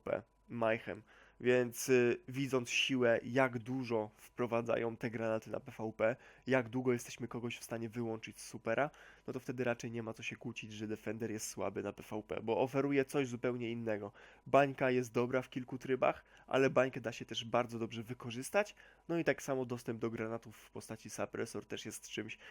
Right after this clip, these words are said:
bardzo, bardzo dobrym. Striker,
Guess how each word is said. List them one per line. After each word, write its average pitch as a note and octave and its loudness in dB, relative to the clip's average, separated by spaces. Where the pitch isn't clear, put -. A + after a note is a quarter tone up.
bardzo, A#2 2
bardzo G#2+ -6
dobrym. A2+ 2
Striker, D3+ 2